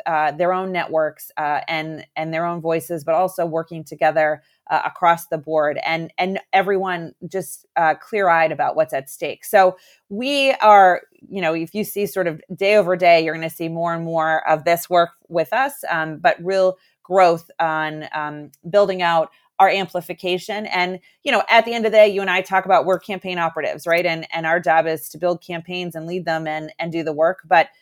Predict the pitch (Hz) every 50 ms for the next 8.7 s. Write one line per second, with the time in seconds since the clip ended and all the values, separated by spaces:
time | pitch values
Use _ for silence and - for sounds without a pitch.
0 | _ _ _ - 170 190 196 190 208 196 196 185 190 185 180 160 180 170 165 165
1 | 165 160 - - 170 165 - - 185 170 165 160 156 151 156 151 156 - - 156
2 | 156 160 160 170 202 214 - 165 165 165 160 165 - - 180 170 160 - _ _
3 | _ _ _ _ - 156 160 156 175 156 175 175 180 175 - - 170 165 170 170
4 | 170 165 156 156 - - - 180 175 165 143 - 160 147 - - _ 175 165 160
5 | - 170 160 151 147 - - - 175 156 - - 165 160 143 - 156 147 151 151
6 | 147 - - - 160 151 151 165 180 175 156 160 156 - 165 151 151 156 156 -
7 | _ _ _ _ _ - 175 180 165 160 180 175 190 196 208 196 - 196 185 180
8 | - - 180 170 175 180 175 175 170 165 160 165 160